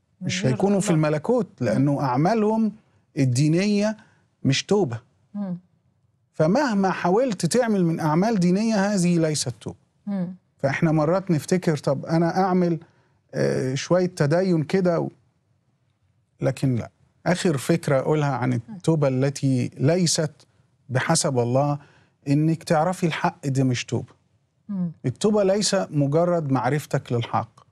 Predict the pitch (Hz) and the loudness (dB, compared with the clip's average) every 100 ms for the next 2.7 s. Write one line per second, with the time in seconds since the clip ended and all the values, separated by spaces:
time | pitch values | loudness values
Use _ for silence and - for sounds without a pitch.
0 | _ _ _ _ _ _ - 143 151 - | _ _ _ _ _ _ -2 0 0 0
1 | 254 247 190 190 170 156 - 202 214 190 | 0 2 2 2 0 -2 0 0 2 2
2 | 147 143 151 175 160 117 | 2 2 2 2 0 -2